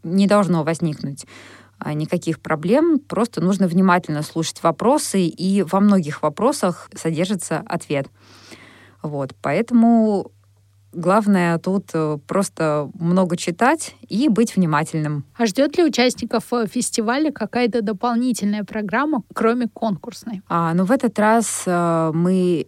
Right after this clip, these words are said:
Speaker 1: с-, вместе с организаторами из Санкт-Петербурга решили во второй день фестиваля провести, а, так называемую педагогическую поэму. Это мероприятие, которое будет,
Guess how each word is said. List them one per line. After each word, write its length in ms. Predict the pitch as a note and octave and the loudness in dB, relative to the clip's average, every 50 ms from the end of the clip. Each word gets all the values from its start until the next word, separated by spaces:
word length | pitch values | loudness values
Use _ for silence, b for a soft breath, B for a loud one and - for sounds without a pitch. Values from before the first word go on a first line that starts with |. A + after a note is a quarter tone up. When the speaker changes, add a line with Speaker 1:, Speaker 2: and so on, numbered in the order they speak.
| _ | _
Speaker 1:
с-, 320 | - - - D3+ - - D#3+ | -12 -12 -10 -8 -6 -6 -4
вместе 340 | D3+ F#3 F3+ E3+ - - D#3+ | -2 -2 -2 -2 -2 -6 -8
с 120 | - - | -6 -6
организаторами 920 | E3+ D#3+ D#3+ F3 F3 F3 E3+ E3 G#3 A#3 A#3 - - F#3 F3+ E3+ D#3+ D#3+ | -6 -4 -2 0 0 0 2 2 2 0 0 -2 -2 -2 0 0 0 0
из 100 | E3 E3 | -2 -2
Санкт-Петербурга 1000 | - F3+ E3+ E3+ E3+ - E3 - F3+ F3 E3+ D#3+ G#3 B3+ A#3+ G3+ E3+ F3 E3+ E3 | -2 -2 -2 -2 -4 -6 -8 -6 -4 -4 -2 0 0 0 0 0 0 0 0 0
решили 760 | E3 E3+ E3 - - F#3 F3 E3+ E3 D#3+ D#3+ D#3+ D3 D3+ D3+ C#3 | 0 -2 -2 -4 -2 -2 -2 0 0 0 0 0 0 -2 -2 -4
во 280 | F#2+ B2 C#3 D#3+ F3 | -6 -8 -4 -4 -4
второй 340 | - - - E3+ E3+ F3 E3 | -4 -4 -2 -2 0 0 0
день 180 | D3 D#3 D#3 D3+ | -2 -2 -4 -6
фестиваля 600 | - - - - - D#3+ D3 F3 G#3 A3+ G3+ E3+ | -6 -10 -14 -10 -8 -4 -2 0 0 0 0 -2
провести, 640 | - E3+ D#3 D3 D#3 - - - - F3+ F3+ F3 E3+ B B B B B B B B B B B | -2 -6 -6 -6 -6 -10 -10 -6 -2 -2 -2 -2 -4 B B B B B B B B B B B
а, 300 | D#3+ E3 C#3+ C#3+ C#3+ D3 - | -8 -6 -6 -6 -8 -8 -6
так 180 | - F#3 F3+ F#3 | -6 -6 -4 -2
называемую 720 | F3+ F3 E3+ D#3 E3+ F3 E3+ E3 D#3+ D#3+ D#3+ D#3 D#3 D#3 | -2 -2 -2 -2 -2 -2 0 0 0 -2 -2 -2 -2 -4
педагогическую 960 | D3+ - D#3 F3 D#3 E3+ E3+ D#3+ D#3+ E3 D3 - - - - - E3 D#3+ D#3 | -4 -4 -4 -2 0 0 -2 -2 -2 -6 -6 -8 -10 -10 -8 -4 -2 -2 -2
поэму. 640 | D3 - F3+ E3 D#3 D#3 D3 C#3+ D#3+ F3+ G#3+ B3+ C4 B3+ B B B B B B B B | -2 -2 -2 0 0 0 -2 0 0 2 2 2 2 0 B B B B B B B B
Это 560 | - G3 F#3+ - - F3 D#3+ D#3 D#3+ D3+ D3+ - | -4 -4 -4 -2 -2 -2 0 0 -2 -2 -4 -2
мероприятие, 840 | D#3+ E3+ F3 F#3 F3 - F#3 F#3 F3 G3 A#3+ A#3+ - - G#3+ F#3 | -2 -2 0 0 -2 -2 -2 -2 0 0 0 0 -2 -2 -2 -2
которое 800 | F3 - F3 - E3+ E3+ E3+ E3 E3 D#3+ D#3+ D#3+ D#3 D#3 D#3 D3+ - - - | -2 -4 -4 -4 -2 -2 -2 0 -2 -2 -2 -2 -2 -2 -4 -6 -8 -10 -10
будет, 380 | D#3+ D#3+ F#3+ F3+ F3+ E3+ D#3+ | -4 -2 -2 0 0 -2 -4